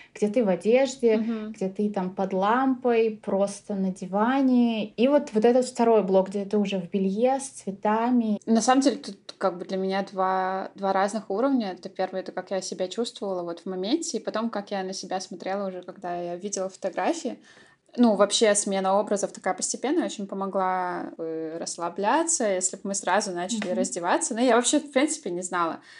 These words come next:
Speaker 2: насколько я далеко <laughs> смогу зайти с раздеванием.
Speaker 1: <laughs> Ну, это
Speaker 2: Вот.
Speaker 1: нормально. Мы, по-моему, даже обсуждали, что вот всё по твоей готовности и как
Speaker 2: Да,
Speaker 1: тебе
Speaker 2: да, да.
Speaker 1: вот захочется.
Speaker 2: Ну, я не знаю, насколько слушатели думают, что ты фотограф,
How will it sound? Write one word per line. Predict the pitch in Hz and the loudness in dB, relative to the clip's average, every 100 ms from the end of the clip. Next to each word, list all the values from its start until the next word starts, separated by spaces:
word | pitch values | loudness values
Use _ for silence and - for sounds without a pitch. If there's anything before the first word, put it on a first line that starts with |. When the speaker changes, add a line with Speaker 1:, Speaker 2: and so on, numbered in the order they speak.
| - - | -18 -6
Speaker 2:
насколько | 180 175 - 196 - | -4 -2 0 0 0
я | 185 180 170 175 196 - - | -2 2 2 2 -2 -8 -10
далеко | 175 180 180 214 | -4 -4 2 2
<laughs> | - | 2
смогу | 214 208 247 | 0 2 4
зайти | 214 - - - 220 - - | 4 2 0 0 -6 -10 -14
с | - | 2
раздеванием. | - 262 254 226 277 - 240 - - - | 6 8 8 8 6 4 -2 -8 -14 -4
Speaker 1:
<laughs> | 320 277 - - 554 427 - | 0 0 0 -2 0 -2 2
Ну, | 240 233 | 8 10
это | 262 | 10
Speaker 2:
Вот. | |
Speaker 1:
нормально. | 294 330 330 254 214 | 6 8 8 8 8
Мы, | 226 | 6
по-моему, | 240 262 262 | 6 6 6
даже | 254 240 | 6 6
обсуждали, | 233 - 254 240 233 180 | 4 0 0 4 4 4
что | 175 - 196 | -2 -2 -2
вот | 196 | -2
всё | - 247 254 | 0 2 2
по | 240 214 | 2 0
твоей | 214 196 196 | 2 0 0
готовности | 190 185 214 262 233 - - | 0 0 0 4 2 0 -6
и | 185 | 0
как | 208 | 4
Speaker 2:
Да, | 202 190 | 4 4
Speaker 1:
тебе | 196 | 2
Speaker 2:
да, | |
да. | 196 180 | 2 0
Speaker 1:
вот | 202 | -4
захочется. | 196 - - - _ - 202 | -8 -6 -8 -8 _ -16 -6
Speaker 2:
Ну, | 208 | -2
я | 202 190 | -2 -2
не | 208 | -2
знаю, | 208 202 | -2 -2
насколько | 190 - 185 185 190 175 - | -4 -4 -6 -4 -4 -4 -6
слушатели | - 196 - - 185 185 170 165 - _ - | -8 -8 -8 -8 -4 -4 -4 -6 -10 _ -12
думают, | 185 202 185 175 | -8 -6 -6 -8
что | - | -12
ты | - 226 190 190 | -8 -4 -2 -2
фотограф, | 190 185 185 185 | -4 -4 -2 -4